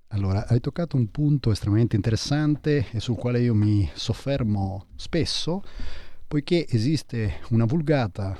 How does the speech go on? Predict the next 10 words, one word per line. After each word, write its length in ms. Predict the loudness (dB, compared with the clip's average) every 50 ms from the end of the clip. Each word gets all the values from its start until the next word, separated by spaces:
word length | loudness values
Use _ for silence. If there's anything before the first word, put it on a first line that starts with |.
| -12 -10
di 120 | -6 -4
una 140 | -2 -2 -2
certa 340 | -2 -2 -4 -4 -4 -6 -8
parte 680 | -8 -4 -4 -4 -4 -6 -10 -10 -8 -6 -4 -4 -6 -6
politica 480 | -4 -2 0 0 0 0 -2 -4 -4 -4
progressista, 640 | -4 -2 -2 -2 -2 -2 2 2 2 0 0 -2 -6
diciamo 260 | -4 -2 -2 -2 -2
così, 360 | 0 0 2 2 2 0 -2 -4
dove, 500 | -6 -2 0 2 2 2 2 0 -2 -2 -6 -10 -18 -20 -12
eh, 520 | -8 -6 -4 -4 -2 -2 -2 -4 -4 -4